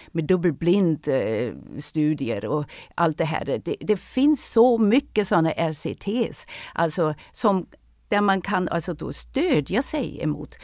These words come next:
Men den enskilda läkaren måste ju känna till dem också. Inte bara att, eh, vad vet jag, S F O G har sagt så. Jag tror att det är kunskap hos den enskilda läkaren som är självklart.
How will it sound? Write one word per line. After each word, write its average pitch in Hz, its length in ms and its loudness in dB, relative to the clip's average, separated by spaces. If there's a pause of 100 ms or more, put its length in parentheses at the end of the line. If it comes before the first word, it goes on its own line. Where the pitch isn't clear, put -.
(120)
Men 226 180 0
den 196 240 2
enskilda 247 540 0
läkaren 196 420 0
måste 175 280 -4
ju 160 120 -2
känna 151 280 -2
till 311 300 -6
dem 139 200 -2
också. - 480 -2 (240)
Inte 208 300 0
bara 180 460 2 (320)
att, 165 280 -2 (200)
eh, 160 280 -2 (340)
vad 170 220 -6
vet 165 180 -6
jag, - 120 -2
S - 200 -2
F 175 140 -2
O 220 120 2
G 165 140 0
har 302 140 -2
sagt - 400 -6
så. - 320 -6 (600)
Jag 165 200 0
tror 180 180 -2
att 160 100 -4
det 170 100 -2
är - 120 -8
kunskap 349 640 -2
hos 180 160 -6
den 170 220 -2
enskilda 214 580 0
läkaren 262 640 -2 (260)
som 302 320 2
är 247 80 2
självklart. 302 1120 0